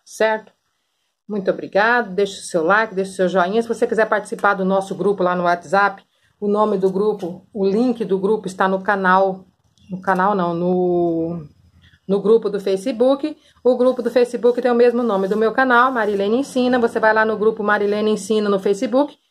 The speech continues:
e você vai achar lá o link pra você entrar no nosso grupo do WhatsApp.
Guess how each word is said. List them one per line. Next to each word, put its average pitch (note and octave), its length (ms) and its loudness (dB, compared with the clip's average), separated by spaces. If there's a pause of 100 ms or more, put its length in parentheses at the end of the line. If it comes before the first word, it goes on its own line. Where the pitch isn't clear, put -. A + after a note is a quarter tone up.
(220)
e A3+ 60 -2
você B3+ 180 0
vai C4 120 6
achar C4+ 260 2
lá C4 180 4
o B3+ 80 0
link A#3+ 220 -2
pra A#3+ 100 2
você A#3+ 220 0
entrar A#3 280 2
no A3+ 100 0
nosso A3+ 280 0
grupo A3+ 200 -2
do A3 80 -4
WhatsApp. F#3+ 560 -2